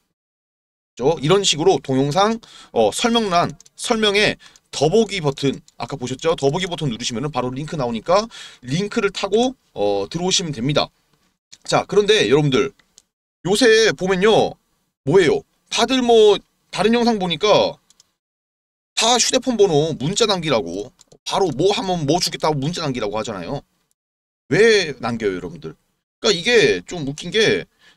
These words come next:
진짜 문자를 보내라고 하는데 왜 여러분들의 개인정보를 알려주라고 하죠, 여러분들은? 맞잖아요. 그냥 편하게 저처럼 링크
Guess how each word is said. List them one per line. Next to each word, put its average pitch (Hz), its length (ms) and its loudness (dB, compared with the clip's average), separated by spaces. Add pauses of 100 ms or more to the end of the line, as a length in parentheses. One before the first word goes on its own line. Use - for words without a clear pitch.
진짜 160 460 2 (220)
문자를 208 580 0
보내라고 175 400 0
하는데 135 440 -2
왜 262 280 2
여러분들의 196 440 -2
개인정보를 160 800 -4
알려주라고 147 600 -2
하죠, 85 160 -10
여러분들은? 92 500 -10 (340)
맞잖아요. 147 460 -6 (300)
그냥 262 220 0
편하게 254 300 -2
저처럼 202 480 -2
링크 226 640 -4